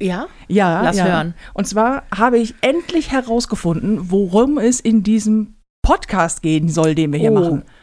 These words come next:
Speaker 1: Oh, okay.
Speaker 2: Ja, ich habe gelesen, man hat uns geschrieben, und zwar mit einer Bitte,
Speaker 1: Mhm.
Speaker 2: ähm, also ein kleine, so eine kleine Mail, in der
Speaker 1: Mhm.
Speaker 2: drin stand, wir seien ja beides Frauen und wir machen ja offensichtlich einen Frauen-Podcast,
Speaker 1: Mhm.
Speaker 2: weil wenn wir Frauen sind,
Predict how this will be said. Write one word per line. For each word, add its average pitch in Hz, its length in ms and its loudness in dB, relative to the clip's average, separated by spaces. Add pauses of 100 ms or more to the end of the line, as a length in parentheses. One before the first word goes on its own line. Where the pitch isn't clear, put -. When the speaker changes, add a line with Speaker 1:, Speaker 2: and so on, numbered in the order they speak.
Speaker 1:
Oh, 165 300 0
okay. 196 400 -2
Speaker 2:
Ja, 185 100 0
ich - 160 -4
habe 269 220 0
gelesen, 247 500 2
man 214 160 0
hat 214 100 -6
uns 208 220 -6
geschrieben, 226 640 -2 (480)
und 185 160 -4
zwar 196 180 0
mit 220 120 0
einer 190 200 0
Bitte, 247 560 0
Speaker 1:
Mhm. 220 240 -8
Speaker 2:
ähm, 190 520 -2 (420)
also 165 140 -6
ein 156 60 -12
kleine, 160 260 -2
so 151 80 -6
eine 151 120 -6
kleine 156 240 -4
Mail, 240 340 0
in 214 80 0
der 175 100 2
Speaker 1:
Mhm. 220 60 -2
Speaker 2:
drin 233 180 2
stand, 262 320 -2 (380)
wir 202 160 2
seien 196 260 4
ja 240 140 4
beides 196 400 -2
Frauen 175 460 -2 (800)
und 190 240 0
wir 185 120 2
machen 214 360 2
ja 202 200 0
offensichtlich 220 800 2
einen 160 220 -2
Frauen-Podcast, 226 1300 -2
Speaker 1:
Mhm. 185 100 0
Speaker 2:
weil 165 380 2
wenn 156 220 -2
wir 165 80 -2
Frauen 180 380 -2
sind, 190 180 -4